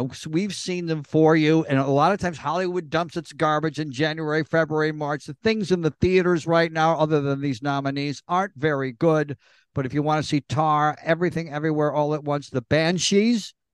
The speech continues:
Fabelmans, or Triangle of Success, you'll be guaranteed to see. It's like I said, when you walk in and you don't know what bottle of wine to get, you don't know the difference, like me.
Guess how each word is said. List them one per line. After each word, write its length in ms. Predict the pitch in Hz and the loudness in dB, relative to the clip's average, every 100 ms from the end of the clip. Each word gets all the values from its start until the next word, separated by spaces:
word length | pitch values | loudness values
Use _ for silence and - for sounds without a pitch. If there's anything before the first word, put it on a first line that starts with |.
| _ - | _ -4
Fabelmans, 540 | 175 185 185 185 143 | -2 -2 -4 -4 -8
or 60 | 143 | -10
Triangle 540 | - 151 160 165 156 | -4 -4 -2 0 0
of 80 | 151 | 0
Success, 440 | - - 156 139 | -4 -4 -4 -2
you'll 120 | 175 156 | -4 -4
be 200 | 190 156 - | -6 -6 2
guaranteed 1000 | 269 294 285 226 269 302 277 208 143 - _ _ _ | 4 6 4 2 2 2 2 0 -4 -8 _ _ _
to 120 | - 214 | -2 0
see. 160 | 254 | 0
It's 240 | 220 220 254 | -2 0 2
like 160 | 233 | 2
I 140 | 196 214 | 2 0
said, 280 | 277 277 | 2 2
when 100 | 226 | 2
you 80 | 208 | -2
walk 440 | 196 214 269 254 254 | 0 2 2 0 -2
in 340 | 262 220 202 | -4 -4 -12
and 140 | 185 208 | -10 -4
you 80 | |
don't 200 | 220 240 | -2 0
know 100 | 233 | 0
what 200 | 233 226 - | 0 0 0
bottle 240 | 226 226 | 0 0
of 100 | 214 | -2
wine 360 | 208 233 262 233 | -2 -2 -2 -4
to 60 | 190 | -8
get, 220 | 190 185 | -8 -6
you 120 | 202 | -4
don't 160 | 233 247 | -2 -2
know 100 | 240 | -2
the 140 | 240 | -2
difference, 440 | 190 277 190 135 | 0 0 0 -6
like 160 | 117 123 | -6 -4
me. 220 | 226 214 | -2 -2